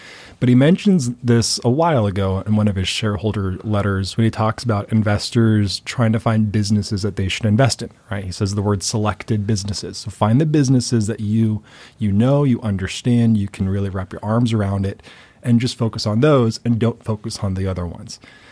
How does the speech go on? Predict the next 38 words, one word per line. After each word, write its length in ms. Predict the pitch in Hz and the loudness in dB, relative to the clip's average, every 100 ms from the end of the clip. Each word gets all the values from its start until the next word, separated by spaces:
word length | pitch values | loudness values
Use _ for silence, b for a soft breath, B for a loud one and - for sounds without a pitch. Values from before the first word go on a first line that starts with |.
| B B | B B
And 100 | 117 | 0
so 100 | 131 | 4
what 140 | 127 | 4
he 60 | 123 | 4
paints 360 | - 151 180 - | 2 -2 -2 -4
for 220 | 117 104 | -2 0
us 300 | 92 90 - 117 | 0 -2 -6 -2
is 360 | 110 104 95 | -2 -2 -2
there's 220 | 117 104 120 | -2 0 2
really, 260 | 143 123 | 4 4
if 60 | 104 | 0
you 40 | - | -4
think 180 | 110 | -4
about 280 | 104 98 98 | -4 -4 -4
it, 80 | 101 | -2
there's 180 | 107 95 | -2 -4
two 220 | - 131 | -2 -2
circles. 480 | - 95 - 62 - | -2 -6 -8 -16 -6
There's 200 | 107 98 | -4 -4
a 40 | |
small 320 | - 127 165 202 | -2 2 2 2
circle, 420 | - 87 107 98 | -2 -2 -4 -4
which 180 | 98 104 | -4 -4
is 100 | 95 | -4
the 120 | 95 | -4
things 360 | - 165 190 | 0 0 0
that 240 | 156 131 - | -2 -4 -2
you 140 | 156 | 0
really 440 | 104 104 107 101 92 | 2 2 4 2 -2
know. 220 | 87 - - | -4 -10 -2
For 140 | 120 | 2
my 120 | 110 | 2
dad, 400 | 104 113 135 156 104 | 2 0 0 -2 -6
it's 140 | - | -12
building 420 | - 113 113 113 - | -4 -2 2 0 0
elevators 540 | 101 95 98 95 90 | -2 0 -2 -2 -2
and 100 | 87 | -4
escalators. 560 | 85 - 87 - 104 | -4 -8 -10 -10 -14